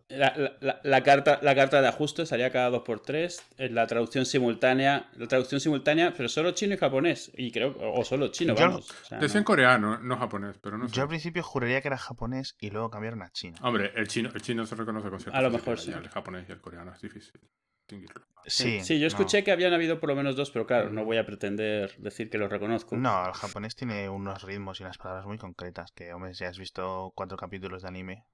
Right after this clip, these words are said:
Speaker 2: ya te vas quedando con las cosas y sobre todo con los, no con los dejes, ¿cómo se dice? Con, con las
Speaker 3: No, pero me
Speaker 2: entonaciones.
Speaker 3: refiero, me refiero, por ejemplo, a otras lenguas que son,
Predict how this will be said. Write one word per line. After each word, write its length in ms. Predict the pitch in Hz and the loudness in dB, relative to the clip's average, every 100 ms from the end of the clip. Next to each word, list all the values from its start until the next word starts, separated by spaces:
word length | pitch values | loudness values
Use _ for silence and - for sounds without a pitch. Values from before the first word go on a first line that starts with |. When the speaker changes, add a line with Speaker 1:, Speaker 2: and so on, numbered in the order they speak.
| _ _ | _ _
Speaker 2:
ya 340 | 95 92 87 90 | -16 -14 -14 -14
te 80 | - | -14
vas 120 | 90 | -14
quedando 240 | - 87 90 | -12 -12 -10
con 100 | 82 | -10
las 100 | 85 | -12
cosas 360 | - 92 80 - | -12 -12 -12 -14
y 100 | 90 - | -16 -12
sobre 180 | 104 | -12
todo 200 | 98 104 104 | -6 -6 -4
con 180 | 98 | -8
los, 260 | 90 90 - _ _ - - _ | -10 -12 -14 _ _ -20 -20 _
no 160 | 113 120 | -4 -2
con 140 | 117 | 0
los 160 | 110 104 | -2 0
dejes, 340 | 117 - 104 | -2 -2 -8
¿cómo 160 | - 113 | -2 -2
se 80 | 107 | -2
dice? 200 | - 98 | -8 -4
Con, 540 | 104 101 95 95 98 - - | -4 -4 -8 -12 -16 -18 -8
con 120 | 101 | -6
las 120 | - | -2
Speaker 3:
No, 80 | 127 | 0
pero 160 | 127 | 2
me 40 | 113 | 2
Speaker 2:
entonaciones. 260 | 117 139 131 127 | 2 2 0 -2
Speaker 3:
refiero, 80 | - - _ - | -12 -20 _ -10
me 80 | 113 | -6
refiero, 320 | 113 123 117 | -4 -2 -2
por 100 | 113 | -4
ejemplo, 360 | 98 107 107 101 | -6 -6 -4 -4
a 300 | 95 107 98 | -4 -8 -8
otras 260 | 104 104 104 | -6 -4 -4
lenguas 240 | 104 95 | -4 -6
que 100 | - | -10
son, 360 | 95 92 87 87 | -12 -10 -12 -12